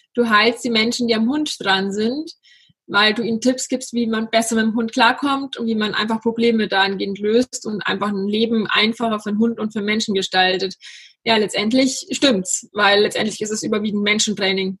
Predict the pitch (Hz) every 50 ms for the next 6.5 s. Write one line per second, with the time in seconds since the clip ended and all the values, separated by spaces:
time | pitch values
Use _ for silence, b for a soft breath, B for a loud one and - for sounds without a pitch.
0 | _ _ 190 196 196 - 220 190 202 214 226 240 233 208 180 175 190 190 196 196
1 | 208 226 240 233 - - 196 196 196 196 196 202 208 214 214 208 208 202 190 190
2 | - 208 196 180 - - 196 185 190 196 - - _ _ _ - 208 226 247 254
3 | - 226 226 247 254 - - - 208 190 190 226 226 - - - - 202 202 214
4 | 220 214 208 208 - 214 - 208 190 - 226 208 202 202 - - 202 190 - -
5 | 180 208 196 196 196 185 175 196 - - 202 196 196 190 185 185 180 190 - -
6 | 202 202 220 220 - 220 233 254 226